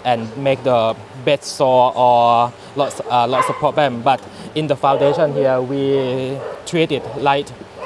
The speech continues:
one life. Uh, they have, they should have a chance to live their life. You can see.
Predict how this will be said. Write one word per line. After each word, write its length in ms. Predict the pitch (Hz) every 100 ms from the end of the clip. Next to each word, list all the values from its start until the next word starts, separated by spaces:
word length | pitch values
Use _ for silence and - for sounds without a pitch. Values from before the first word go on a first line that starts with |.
| - - - - - 139
one 220 | 139 135
life. 340 | 143 143 123 - 113
Uh, 1000 | 117 123 123 113 113 - - - - -
they 80 | 160
have, 300 | 156 156 156
they 100 | 151
should 180 | 143 170
have 220 | 156 151
a 60 | 131
chance 320 | 151 139 143
to 120 | - 131 127 120 123 120 98
live 300 | 135 147 -
their 140 | 135 120
life. 340 | 117 123 - - - - - - - - 719 719 719 - - - - - - - - - - - - - 571 571 523 392
You 60 | 440
can 140 | 427
see. 260 | - 117